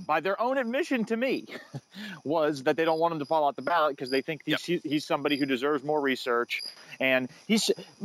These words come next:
Speaker 1: with a lot of historians, Snyder is sort of considered the Dick Murdoch of this region. He's sort of considered that guy where he's right on the border. You, you know, you, you could flip a coin and say yes, or you could flip a coin and say no.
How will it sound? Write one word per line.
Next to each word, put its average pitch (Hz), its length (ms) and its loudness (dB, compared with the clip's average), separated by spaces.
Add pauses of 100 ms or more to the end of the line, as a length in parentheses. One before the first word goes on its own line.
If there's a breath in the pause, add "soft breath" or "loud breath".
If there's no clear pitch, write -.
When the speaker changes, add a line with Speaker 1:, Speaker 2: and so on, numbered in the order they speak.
(460)
Speaker 1:
with 247 160 -2
a 233 60 0
lot 247 200 0
of 277 60 0
historians, 214 720 -2
Snyder 180 500 0
is 165 120 -2
sort 180 240 0
of - 80 -4
considered 147 420 0
the 135 80 2
Dick 147 240 -2
Murdoch 139 460 2
of 113 100 2
this 117 220 2
region. 104 380 0 (580 loud breath)
He's 180 200 2
sort 220 200 2
of 190 60 0
considered 175 400 2
that 156 180 2
guy 143 240 2
where 127 120 4
he's 117 200 0
right 165 300 0
on 190 220 2
the 175 60 2
border. 127 380 0 (340 loud breath)
You, 143 140 0
you 156 160 -2
know, 139 140 4
you, 131 180 4
you 156 140 2
could 151 140 0
flip 214 300 -2
a 214 40 -4
coin 208 360 2
and 175 120 2
say 190 200 2
yes, 202 440 0
or 143 200 2
you 151 100 2
could 151 140 -2
flip 180 180 0
a 165 60 -6
coin 170 280 0
and 143 120 0
say 143 220 0
no. 104 260 0